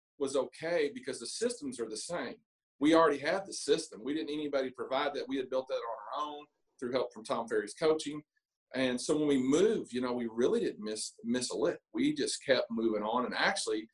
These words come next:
this year is, is looking like it's gonna outpace our best year of last year. Last year, we sold about three hundred thirty-five homes. We're gonna be somewhere between three thirty and four hundred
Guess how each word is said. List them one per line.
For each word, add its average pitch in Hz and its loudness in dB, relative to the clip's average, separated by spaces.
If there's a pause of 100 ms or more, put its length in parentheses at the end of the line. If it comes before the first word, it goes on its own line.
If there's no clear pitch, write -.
(380)
this 139 8
year 123 4
is, 117 0
is 110 0
looking 139 2
like 123 -4
it's - -8
gonna 113 -4
outpace 123 -2
our 110 0
best 127 0
year 104 2
of 107 -6
last 110 -2
year. 120 2
Last 127 -4
year, 120 -2
we 120 -4
sold 117 0
about 131 -2 (120)
three 131 -4
hundred 117 -8 (100)
thirty-five 127 0
homes. 160 -6 (440)
We're 120 4
gonna 127 0
be 123 0
somewhere 131 2
between 127 -4
three 131 0 (100)
thirty 131 4
and 131 -2
four 127 4
hundred 151 0